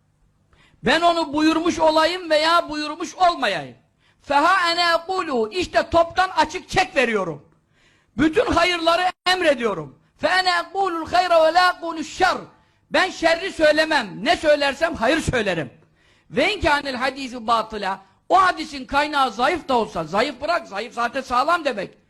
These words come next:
O hadis aslında böyle bir şey olmasa bile, bak, Kainat Efendisi sahih hadiste buyuruyor. Eğer size hayırlı bir rivayet gelirse,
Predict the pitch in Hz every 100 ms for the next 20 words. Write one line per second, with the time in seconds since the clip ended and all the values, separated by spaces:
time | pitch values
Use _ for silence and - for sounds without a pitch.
0 | _ _ _ _ - 349 320 339 330 311
1 | - - 277 302 - 269 269 240 226 185
2 | 262 311 285 240 - 214 - - 339 381
3 | 330 285 262 285 254 247 262 202 - _
4 | _ _ _ _ _ 156 143 - 185 233
5 | 247 269 277 277 320 269 277 330 330 320
6 | - 302 269 254 233 185 - _ _ -
7 | 269 320 294 - 269 269 196 240 277 285
8 | 302 262 254 240 233 220 - 220 277 262
9 | 269 277